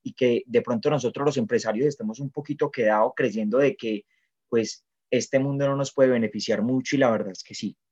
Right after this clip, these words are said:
ventajas es lo que tenemos ahora en día,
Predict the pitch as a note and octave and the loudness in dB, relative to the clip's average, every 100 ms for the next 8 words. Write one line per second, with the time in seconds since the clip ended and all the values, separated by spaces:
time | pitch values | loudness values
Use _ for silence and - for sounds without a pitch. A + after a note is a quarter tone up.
0 | _ - A#2+ A2+ G#2+ - D3+ D3 D3 C#3+ | _ -4 0 0 -2 0 2 4 2 0
1 | D#3+ C#3+ C#3+ B2 A2+ A2+ A#2 C3+ C#3 C#3 | -2 -2 -4 -8 -6 -6 -6 -2 0 0
2 | C#3 D3+ C3 B2+ | -2 0 0 0